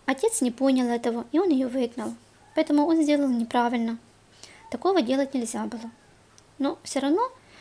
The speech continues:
он понял это, и в конце концов они были все счастливы. Дочь простила его, и зажили они долго и счастливо.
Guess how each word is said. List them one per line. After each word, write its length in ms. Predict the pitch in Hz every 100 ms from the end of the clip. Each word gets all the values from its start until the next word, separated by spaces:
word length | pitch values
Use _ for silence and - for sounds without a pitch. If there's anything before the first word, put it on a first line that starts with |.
| -
он 200 | 311 247
понял 340 | 220 294 370 320
это, 340 | 302 294 277 - - - - - - _ - _ _
и 240 | 285 247 247 - _ _ _
в 20 | -
конце 300 | 233 226 403
концов 400 | 370 339 320 339 - - _
они 180 | 269 269
были 200 | 233 233
все 200 | 240 -
счастливы. 680 | - - 311 330 302 285 277 - - - - - -
Дочь 260 | 285 302 -
простила 480 | 208 - - 330 320
его, 340 | 294 269 269 - - - - _ -
и 60 |
зажили 340 | 220 226 247 214
они 200 | 233 240
долго 360 | 302 494 311
и 80 | 208
счастливо. 560 | - 226 220 - 226